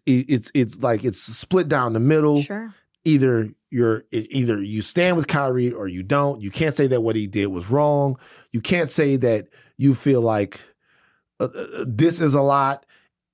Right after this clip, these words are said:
Speaker 1: There's no, there's no way to have the conversation. You don't wanna hurt, uh, people, vulnerable people in another community. At the same time, you see this for me, you see this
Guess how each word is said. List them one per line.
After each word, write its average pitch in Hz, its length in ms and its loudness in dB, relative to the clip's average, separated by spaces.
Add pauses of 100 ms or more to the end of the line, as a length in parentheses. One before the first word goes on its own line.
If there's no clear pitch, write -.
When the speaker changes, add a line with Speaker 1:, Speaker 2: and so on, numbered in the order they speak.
Speaker 1:
There's 135 280 0
no, 160 340 4
there's 135 200 2
no 165 140 4
way 160 140 4
to 147 80 4
have 139 240 0
the 131 100 0
conversation. 127 760 0
You 113 160 -6
don't 127 260 0
wanna 110 220 0
hurt, 156 440 -2 (640)
uh, 117 240 2
people, 127 400 2
vulnerable 131 380 2
people 123 280 0
in 117 80 2
another 110 360 0
community. 151 640 4 (420)
At - 120 -4
the 131 80 -2
same 117 260 -2
time, 143 600 2 (480)
you 143 180 4
see 165 380 2
this 135 520 2 (360)
for 139 100 2
me, 175 220 4
you 143 240 4
see 151 220 2
this 131 180 2